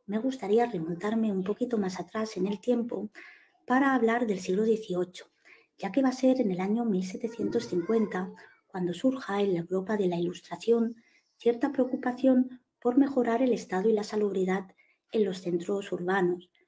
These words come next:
La idea principal era alejar todos aquellos centros que se consideraban perniciosos para la salud, em,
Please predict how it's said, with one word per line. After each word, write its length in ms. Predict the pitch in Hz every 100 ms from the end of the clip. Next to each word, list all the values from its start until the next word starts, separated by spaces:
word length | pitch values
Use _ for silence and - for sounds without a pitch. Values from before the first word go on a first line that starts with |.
| _ _
La 120 | 175
idea 280 | 175 208 226
principal 600 | 240 233 220 226 220 233 - _ _ _
era 420 | 208 233 247 208 196
alejar 500 | 233 - 196 208 - _ _ _
todos 320 | 190 233 233
aquellos 500 | 208 - 185 214 214
centros 400 | 185 185 214 220
que 140 | -
se 180 | 180 208
consideraban 800 | - 180 185 180 175 185 196 214 - _ _
perniciosos 680 | - 214 190 - 180 - 202
para 200 | - 190
la 120 | 175
salud, 460 | 170 180 196 185 - - - - - _ _
em, 840 | 208 208 214 226 226 220 - -